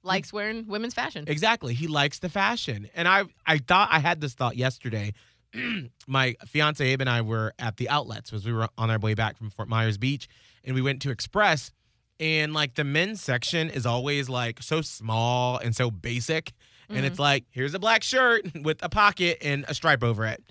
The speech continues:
Speaker 2: Whereas, like, the women's section is expansive with dresses and skirts and blouses and everything. And I'm like, "God, like, they have so many cute things to pick from." And we got, I got a,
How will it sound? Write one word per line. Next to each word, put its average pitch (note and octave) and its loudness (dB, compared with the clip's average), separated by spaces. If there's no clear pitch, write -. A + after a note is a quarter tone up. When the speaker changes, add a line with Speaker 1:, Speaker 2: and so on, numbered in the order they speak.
Speaker 2:
Whereas, E3 4
like, F3 2
the E3 0
women's E3 -2
section G#3+ -2
is E3 -4
expansive E3+ -4
with A#2+ -12
dresses E3 -2
and A2+ -16
skirts A3+ 0
and B2 -10
blouses E3+ 2
and A#2 -20
everything. G3+ -2
And A2+ -12
I'm F#3+ -8
like, F#3 -6
"God, F3+ 0
like, A#2+ -4
they F#3+ -4
have G3+ -2
so D#3+ -2
many F#3+ -4
cute D3+ -6
things C3 -2
to - -8
pick B3 0
from." C3+ 0
And D#3 -2
we F#3 2
got, E3+ 6
I D3 -2
got D#3+ 6
a, D3+ 2